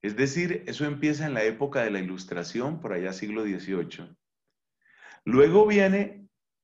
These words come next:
la segunda parte, que es lo que se llama la fase clásica del movimiento litúrgico. En otros artículos que ustedes estudien sobre este tema, ustedes verán que se le suele llamar movimiento litúrgico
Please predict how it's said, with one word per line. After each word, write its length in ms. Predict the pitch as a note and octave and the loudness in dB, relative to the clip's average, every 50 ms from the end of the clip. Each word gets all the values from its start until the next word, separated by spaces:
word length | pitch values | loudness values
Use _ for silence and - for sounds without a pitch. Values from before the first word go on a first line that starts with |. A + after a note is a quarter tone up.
| _ _ | _ _
la 180 | A#2 A#2+ A#2 | 0 0 0
segunda 500 | A#2 - A#2+ G#2+ A#2+ C#3 D3+ F3 F3+ F3+ | 0 -2 -4 -2 -2 0 2 2 2 2
parte, 380 | F3 D#3 D3 C#3 C3+ - C#3+ C#3 | 4 2 2 2 0 -4 -6 -4
que 100 | - B2+ | -4 -4
es 80 | B2+ B2+ | -4 -4
lo 100 | D3 C#3+ | -4 -4
que 120 | C#3+ C3+ | -4 -6
se 120 | C3 A#2 | -2 0
llama 200 | G#2+ G#2+ A#2 B2+ | 0 0 2 -2
la 180 | B2+ B2 G#2+ - | -4 -4 -6 -8
fase 560 | - - C#3+ C#3 C#3+ C3+ - D3+ C#3+ D3 - | -2 0 0 0 0 0 -4 -6 -6 -6 -6
clásica 640 | - D#3+ E3 E3+ E3 D#3+ D#3+ - D#3+ - - C#3 B2 | -2 2 2 4 2 2 -2 -6 -8 -4 -2 -2 -2
del 100 | A#2 G#2 | -2 -2
movimiento 560 | G#2 G2+ G2 F#2+ F#2+ G2+ G#2 A2+ A2+ C3 C#3 | -2 -2 -2 0 0 -2 -2 -4 -4 -4 -4
litúrgico. 720 | C#3+ D3+ D3 - G3 G3 E3+ E3 C3 B2 G2+ - G#2 - - - _ _ _ _ _ _ _ _ _ _ _ _ _ _ _ _ _ _ _ _ _ _ | -4 -4 -6 -2 -2 -2 -2 -2 -4 -4 -8 -8 -14 -18 -18 -20 _ _ _ _ _ _ _ _ _ _ _ _ _ _ _ _ _ _ _ _ _ _
En 160 | A#2+ B2 C3+ | 2 4 4
otros 340 | C#3 D3 C#3+ G3 A3 G#3+ F#3+ | 4 4 4 2 0 2 2
artículos 640 | F3 C#3+ - - D3+ D3+ D3 D3+ E3+ E3+ D#3+ D3 | 2 0 2 2 0 0 2 0 -2 -2 -2 -4
que 100 | - - | -6 -8
ustedes 420 | G#2+ - - B2+ B2 C#3 D3+ D3+ D#3 | -10 -6 -2 2 2 2 2 0 -4
estudien 460 | D3 C#3 - - C#3+ C#3+ D3 D3+ D3+ | -6 -6 -4 -2 -2 0 0 -2 -2
sobre 260 | C#3+ D3+ C#3 C3 C#3 | -2 0 0 0 0
este 200 | C3+ C3+ - D#3 | -2 -2 -6 -8
tema, 500 | D3 - C#3+ B2 A#2 A#2 C3 D#3+ - - _ _ _ _ _ _ _ _ _ _ _ _ _ _ _ _ _ | -4 -2 -2 -2 -2 -4 -8 -10 -14 -18 _ _ _ _ _ _ _ _ _ _ _ _ _ _ _ _ _
ustedes 440 | - B2+ B2+ - D3+ D3+ E3 F3 E3 | -6 -6 0 4 4 6 6 4 4
verán 260 | F3 D#3 D3 D3 D3 | 4 2 2 2 0
que 100 | D3+ E3 | -2 -4
se 160 | D#3+ D#3+ D3+ | 0 0 0
le 120 | C3 A#2 G#2+ | 0 0 -2
suele 320 | - - B2+ C3+ C#3 D#3+ | -2 0 0 0 0 0
llamar 600 | D#3+ E3 D3+ C#3+ C3+ A#2+ B2 C3 D3+ E3 - - _ _ _ _ _ _ _ | 0 0 -2 0 -2 -2 -2 -4 -6 -12 -16 -20 _ _ _ _ _ _ _
movimiento 680 | - B2 B2 A2+ A#2 A#2 A2+ A#2 A#2+ B2+ C3 B2+ D3+ D#3 | -4 -2 0 2 2 2 2 2 0 -2 -4 -4 -4 -4
litúrgico 960 | D#3 E3 D#3 - C#3+ C3+ C3 B2+ C3 C#3+ C#3 - - D3+ E3 D#3+ - - | -4 -4 -4 -2 -4 -4 -4 -4 -6 -6 -6 -4 -6 -6 -6 -8 -10 -18